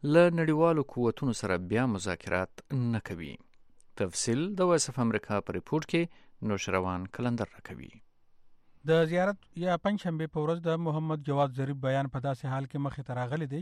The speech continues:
Speaker 2: چې، چې د امریکې صدر ډانلډ ټرمپ به دا فیصله کوي چې آیا د ایران سره شوې لوزنامه په ځای وساتي او که ماته یې کړي. په یوټیوب خپل بیان کې ښاغلي ظریف وویل، د نړیوالو قوتونو سره په شوې معاهده خو به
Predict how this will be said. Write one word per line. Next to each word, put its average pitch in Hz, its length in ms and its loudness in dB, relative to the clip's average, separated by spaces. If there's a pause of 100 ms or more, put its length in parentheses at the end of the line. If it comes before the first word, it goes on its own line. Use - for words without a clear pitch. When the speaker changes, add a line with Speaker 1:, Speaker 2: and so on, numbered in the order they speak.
Speaker 2:
چې، 175 100 -6 (320)
چې - 120 -8
د 165 80 2
امریکې 165 360 -4
صدر 175 360 -2
ډانلډ 139 320 0
ټرمپ 170 240 -4
به 139 220 0
دا 143 160 0
فیصله 135 420 -6
کوي 160 220 -4
چې - 360 -18 (180)
آیا 156 260 -2
د - 20 -2 (140)
ایران 156 300 -2
سره 147 280 -6
شوې 151 260 -6
لوزنامه 127 520 -4 (260)
په 127 160 -4
ځای 135 220 -4
وساتي 151 480 -6
او 151 160 -4
که 151 60 -8 (100)
ماته 123 200 -6
یې 123 200 -6
کړي. 131 200 -6 (380)
په 165 160 4
یوټیوب 196 400 -2
خپل 196 300 -2
بیان 180 260 2
کې 180 240 -6
ښاغلي 156 380 -2 (160)
ظریف 151 240 -2
وویل، 160 400 0
د 165 100 -2
نړیوالو 156 460 0
قوتونو 139 420 -4
سره 143 240 -4
په 151 140 -4
شوې 147 280 -6
معاهده 123 460 -4
خو - 160 -8
به 127 80 -2